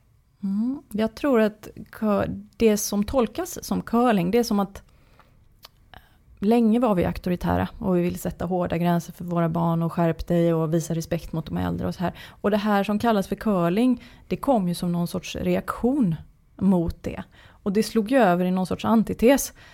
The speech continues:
Eh, och då är det lätt att när det har slagit över så är det som att vi vill skicka ut det där och säga: "Det blev inte alls bra." Men jag tänker att det finns något fint i det. Vi vill inte vara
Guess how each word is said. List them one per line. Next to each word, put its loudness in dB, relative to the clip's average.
Eh, 0
och 2
då 6
är 6
det 4
lätt -2
att -4
när 4
det 2
har 2
slagit -4
över 2
så -2
är 2
det 0
som -2
att -4
vi -2
vill -6
skicka -4
ut 0
det -8
där 2
och -2
säga: -2
"Det 0
blev 0
inte 0
alls -2
bra." 6
Men 2
jag 2
tänker 2
att -4
det -2
finns 0
något -4
fint 0
i 0
det. 0
Vi 4
vill 2
inte 2
vara 4